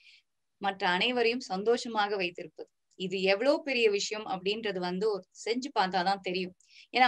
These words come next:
மத்தவங்க சந்தோஷத்துல நாம சந்தோஷமா இருக்கணும்னு நினைக்கிறது ஒரு ஞானியோடைய level of thinkingனு தான் நான் சொல்லுவேன். அத வந்து ரொம்ப சிரமமே படாம அவங்க அழகா செஞ்சுட்டு இருக்காங்க. இன்னைக்கு நமக்காக அவங்களுடைய நேரத்தை கொடுத்து இத பொறுமையா நமக்கு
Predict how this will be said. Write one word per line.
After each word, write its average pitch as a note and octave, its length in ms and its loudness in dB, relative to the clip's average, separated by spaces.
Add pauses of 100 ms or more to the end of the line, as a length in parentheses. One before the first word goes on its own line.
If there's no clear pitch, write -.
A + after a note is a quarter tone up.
(120)
மத்தவங்க D4+ 400 4
சந்தோஷத்துல A#3 580 0
நாம G#3+ 380 4
சந்தோஷமா G#3+ 500 0
இருக்கணும்னு G#3 400 -4 (100)
நினைக்கிறது G#3 500 0 (100)
ஒரு F3+ 120 0 (160)
ஞானியோடைய G#3 840 6 (580)
level G#3+ 280 6
of G3 80 0 (100)
thinkingனு G#3 480 -2
தான் G#3 160 4
நான் F#3 180 0
சொல்லுவேன். F#3 380 -2 (380)
அத G#3+ 180 8
வந்து B3+ 220 4
ரொம்ப C#4+ 400 6
சிரமமே E4+ 500 6 (100)
படாம C4+ 380 8
அவங்க A#3+ 220 4
அழகா A#3+ 220 10 (100)
செஞ்சுட்டு A#3 340 0
இருக்காங்க. G3+ 340 2 (480)
இன்னைக்கு D4 460 4
நமக்காக D4 520 6
அவங்களுடைய A3 380 6
நேரத்தை B3 400 4
கொடுத்து B3 320 0 (140)
இத G#3+ 120 4 (180)
பொறுமையா B3 380 6
நமக்கு G#3+ 380 2